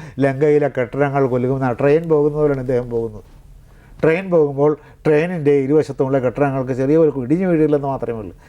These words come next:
ചെറിയ കുലുക്കം ഉണ്ടാകും. ആ, റിച്ചർ സ്കെയിലിലെ പോയിന്റ് സീറോ വൺ രേഖപ്പെടുത്തും ട്രെയിൻ പോകും. അങ്ങനത്തെ ഒരു ചെറിയ ഭൂമികുലുക്കം ഉണ്ടാകും.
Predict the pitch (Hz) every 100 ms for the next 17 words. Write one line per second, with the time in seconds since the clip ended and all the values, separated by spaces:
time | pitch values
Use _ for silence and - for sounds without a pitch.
0 | - 135 160 151 127 120 107 107 - -
1 | - - - 131 131 135 143 143 139 190
2 | 185 - 151 147 143 165 175 - - -
3 | 143 175 175 151 156 156 151 143 - -
4 | 135 127 113 104 117 - - - 120 107
5 | 101 95 76 - - - - - - -
6 | - - - 131 135 131 135 131 135 117
7 | 127 123 120 110 104